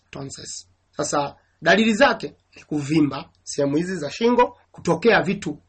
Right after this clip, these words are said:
vyenye ncha kama misumari katikati ya ulimi. Hizo ndo dalili ambazo zinaonyesha. Hizo ni dalili za awali kabisa. Kwa hivyo unatakiwa kuzingatia ukishaona hivyo, au kuepuka vitu vya baridi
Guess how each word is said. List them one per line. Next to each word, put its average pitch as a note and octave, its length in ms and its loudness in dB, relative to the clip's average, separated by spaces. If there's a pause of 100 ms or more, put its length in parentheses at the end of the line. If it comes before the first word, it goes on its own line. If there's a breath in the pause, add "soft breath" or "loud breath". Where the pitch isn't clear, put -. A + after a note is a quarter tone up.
(200)
vyenye D#3 280 2
ncha G3+ 300 2
kama F3 260 0
misumari D#3 540 0 (340)
katikati F3 420 -2
ya C#3+ 100 0
ulimi. C4+ 420 4 (480 soft breath)
Hizo E3+ 300 2
ndo D3 160 0
dalili C#3 480 -4 (140)
ambazo C3 420 -12 (180)
zinaonyesha. B2+ 720 -10
Hizo G3+ 160 2
ni E3 120 2
dalili F3+ 320 -4
za D#3 180 -8
awali A3+ 420 2
kabisa. - 380 -12 (420)
Kwa C#3 120 -6
hivyo C#3 320 -6 (160)
unatakiwa C#3+ 320 -6
kuzingatia C#3+ 500 -6
ukishaona D#3+ 500 -4
hivyo, G#3 340 0 (160 loud breath)
au G3 360 4
kuepuka D3+ 480 -2
vitu D3 240 -6
vya C#3 160 -10
baridi E3+ 520 0